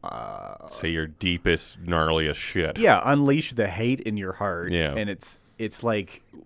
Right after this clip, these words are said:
Speaker 1: when we're part of a scene and you ha-, you feel this protectiveness of the crowd,
Speaker 2: Mm-hmm.
Speaker 1: 'cause all these people are out supporting us, and this is what you are doing to them.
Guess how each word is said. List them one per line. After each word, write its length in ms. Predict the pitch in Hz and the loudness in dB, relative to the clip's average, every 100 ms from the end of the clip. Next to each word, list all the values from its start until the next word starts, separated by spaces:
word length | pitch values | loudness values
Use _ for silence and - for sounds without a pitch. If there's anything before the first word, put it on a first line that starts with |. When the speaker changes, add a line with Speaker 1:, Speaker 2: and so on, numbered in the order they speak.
| 76 - | -20 -6
Speaker 1:
when 520 | 123 131 120 110 113 _ _ _ _ _ _ _ _ - | 4 4 4 2 -2 _ _ _ _ _ _ _ _ -8
we're 320 | 104 127 143 | 0 2 2
part 280 | 139 147 131 | 4 6 6
of 80 | 98 | 4
a 60 | |
scene 600 | 101 - 139 98 87 85 92 _ _ _ _ _ _ | -2 2 2 4 0 -2 -6 _ _ _ _ _ _
and 460 | 104 101 98 92 92 - - | -4 -4 -4 -6 -8 -12 -20
you 380 | - 104 110 117 | -14 -4 -2 -2
ha-, 180 | - 139 - | -4 -4 -2
you 260 | 110 117 120 | 0 -2 -2
feel 340 | - 185 226 | -2 4 6
this 140 | 190 - | 4 0
protectiveness 880 | - 123 - 143 139 113 113 101 - | -4 -4 2 0 0 -4 -2 -4 -4
of 300 | 98 87 82 | -6 -6 -8
the 60 | |
crowd, 640 | - - 90 78 50 - - _ _ - | -10 -6 -6 -6 -10 -18 -20 _ _ -8
Speaker 2:
Mm-hmm. 160 | 87 | -4
Speaker 1:
'cause 140 | 107 117 | 0 4
all 180 | 123 180 | 6 6
these 160 | 175 | 4
people 280 | - 151 113 | 0 0 4
are 120 | 107 | 4
out 320 | 101 104 101 | 6 4 2
supporting 720 | - - 110 - 131 123 101 90 | -2 -12 -8 0 2 2 0 -2
us, 580 | 92 85 - - - - _ _ _ _ _ _ - | -2 -2 -4 -14 -14 -16 _ _ _ _ _ _ -4
and 260 | 117 98 85 | -2 -2 -2
this 220 | 117 - | -2 -2
is 160 | 127 110 | -6 0
what 180 | 110 | 0
you 360 | 95 87 107 107 | 0 -6 -2 0
are 100 | 98 | -2
doing 400 | 85 104 98 90 | -4 -4 -4 -6
to 120 | 80 | -8
them. 440 | 87 62 60 110 | -10 -10 -12 -16